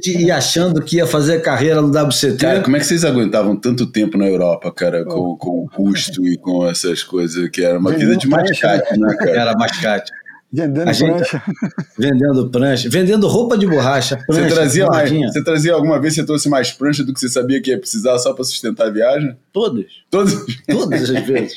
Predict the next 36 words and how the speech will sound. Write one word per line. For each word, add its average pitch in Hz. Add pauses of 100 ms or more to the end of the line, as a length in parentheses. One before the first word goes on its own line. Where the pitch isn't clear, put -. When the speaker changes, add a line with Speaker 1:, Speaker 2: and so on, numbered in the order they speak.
Speaker 3:
Pô, 156 (100)
todo 165
mundo 202
Speaker 1:
Todas, 254
Speaker 3:
fazia. 135
Speaker 1:
de -
verdade, 202
todas. 165 (340)
Speaker 3:
É. 127
Speaker 2:
Trazia, 143
fazia, 151
mandava 156
fazer 147
quantas? 117 (1080)
Speaker 1:
Cara, -
Speaker 2:
Tinha 185
algum 196
lugar 170
no 156
tour, 151
pra 151
começar, 151
tinha 165
algum 160
lugar 143
no 131
tour 135
que 127
era 131
equivalente 127
a 120
esse 113
mercado 110
Speaker 3:
Não, 135
de 117
jeito 135